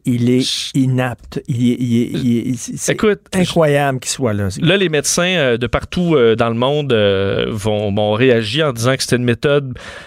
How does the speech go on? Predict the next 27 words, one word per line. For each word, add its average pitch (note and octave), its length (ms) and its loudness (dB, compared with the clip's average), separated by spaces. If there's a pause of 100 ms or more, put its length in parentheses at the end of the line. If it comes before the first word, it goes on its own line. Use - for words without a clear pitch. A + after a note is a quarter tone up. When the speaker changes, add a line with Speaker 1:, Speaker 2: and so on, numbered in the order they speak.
(140)
Speaker 2:
En - 20 6
fait, E3+ 260 2
entre C3 220 0
autres, D#3 100 0
même E3+ 200 2
docteur D3+ 360 0
Gupta E3+ 420 0
sur C3+ 180 -2
N C3+ 100 -2
B B2+ 80 -2
C - 160 -4
qui - 140 -8
disait, A#2+ 240 2
euh, B2+ 280 2
c'est - 140 -8
une D3+ 80 2
méthode F3+ 320 0
couramment F3+ 280 2
utilisée E3 360 0
par E3+ 140 0
les C3+ 100 0
gens E3+ 140 -2
qui D3 100 -2
veulent D#3 160 0
se - 160 0
tuer, B2+ 460 0
là. G2+ 100 -2